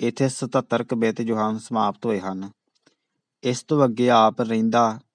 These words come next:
ਜੋ ਬਾਣੀ ਦੀ ਵਿਆਖਿਆ ਹੈ ਉਸ ਵੇਲੇ ਅਗਲੇ ਭਾਗ ਦੇ ਵਿੱਚ ਸ਼ਰਵਣ ਕਰੋਗੇ। ਸੰਗਤ ਜੀ, ਇੱਥੇ ਕਥਾ ਦਾ ਵਿਚਾਰ ਕਰਦਿਆਂ ਕਈ ਅਨੇਕਾਂ ਹੀ ਪ੍ਰਕਾਰ ਦੀਆਂ ਭੁੱਲਾਂ ਚੁੱਕਾਂ ਹੋ ਗਈਆਂ ਹੋਣਗੀਆਂ। ਆਪ ਸਭ ਸੰਗਤ ਬਖਸ਼ਣ ਯੋਗ ਬਖਸ਼ ਲੈਣਾ।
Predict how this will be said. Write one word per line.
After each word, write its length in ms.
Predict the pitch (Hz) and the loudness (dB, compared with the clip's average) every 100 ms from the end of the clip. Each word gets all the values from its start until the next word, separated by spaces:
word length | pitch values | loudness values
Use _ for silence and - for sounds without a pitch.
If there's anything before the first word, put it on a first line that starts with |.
| _ _ _ _ _ _ | _ _ _ _ _ _
ਜੋ 100 | 131 | -4
ਬਾਣੀ 340 | 117 120 117 135 | 2 4 6 4
ਦੀ 140 | 139 | 2
ਵਿਆਖਿਆ 440 | 123 110 101 123 120 | 2 2 2 2 4
ਹੈ 160 | 113 | 4
ਉਸ 120 | 113 110 | 2 0
ਵੇਲੇ 200 | 110 107 | 2 2
ਅਗਲੇ 220 | 110 120 | 0 0
ਭਾਗ 260 | 127 123 | 2 2
ਦੇ 140 | 101 113 | 2 -2
ਵਿੱਚ 120 | 110 | -2
ਸ਼ਰਵਣ 320 | 107 104 110 | -4 -4 -4
ਕਰੋਗੇ। 480 | 110 107 107 101 95 104 _ _ - _ _ _ _ | -4 -4 -4 -6 -8 -14 _ _ -20 _ _ _ _
ਸੰਗਤ 360 | - 120 120 113 | -2 2 2 2
ਜੀ, 400 | 117 120 110 127 _ _ _ _ _ _ _ - | 2 0 0 -8 _ _ _ _ _ _ _ -6
ਇੱਥੇ 380 | 123 - 156 143 | -4 2 2 4
ਕਥਾ 260 | 123 123 | 2 2
ਦਾ 120 | 123 | 2
ਵਿਚਾਰ 420 | 123 117 120 113 113 | 2 2 4 4 4
ਕਰਦਿਆਂ 400 | 117 107 117 113 | 0 0 0 0
ਕਈ 320 | 117 120 120 | 0 -2 0
ਅਨੇਕਾਂ 420 | 117 113 110 131 131 | 0 -2 0 0 0
ਹੀ 80 | |
ਪ੍ਰਕਾਰ 400 | 123 113 113 107 | -2 -2 2 2
ਦੀਆਂ 160 | 101 113 - | 2 -4 -2
ਭੁੱਲਾਂ 320 | 110 107 113 | 0 0 -2
ਚੁੱਕਾਂ 320 | 113 - 113 | -4 -2 -2
ਹੋ 160 | 113 107 | -2 -2
ਗਈਆਂ 160 | 107 | -2
ਹੋਣਗੀਆਂ। 320 | 113 107 107 107 | -2 -2 0 2
ਆਪ 180 | 113 | 2
ਸਭ 180 | - 107 | 0 -6
ਸੰਗਤ 300 | 95 110 110 | -4 -6 -4
ਬਖਸ਼ਣ 360 | 107 101 110 104 | -4 -6 -6 -6
ਯੋਗ 220 | 104 104 | -6 -4
ਬਖਸ਼ 260 | 104 - 117 | -4 -4 -2
ਲੈਣਾ। 260 | 117 117 | 0 -2